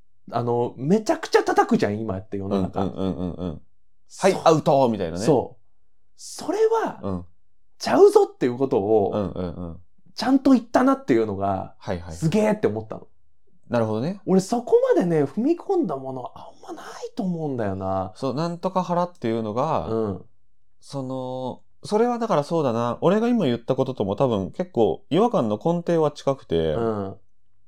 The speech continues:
Speaker 2: 例えばじゃあ、その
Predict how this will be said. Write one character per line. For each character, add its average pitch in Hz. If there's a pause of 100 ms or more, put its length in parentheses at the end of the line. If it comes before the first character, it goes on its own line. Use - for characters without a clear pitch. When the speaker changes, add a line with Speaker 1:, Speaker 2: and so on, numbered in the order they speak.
(380)
Speaker 2:
例 247
え 285
ば 139
じ 107
ゃ 92
あ、 78 (880)
そ 131
の 127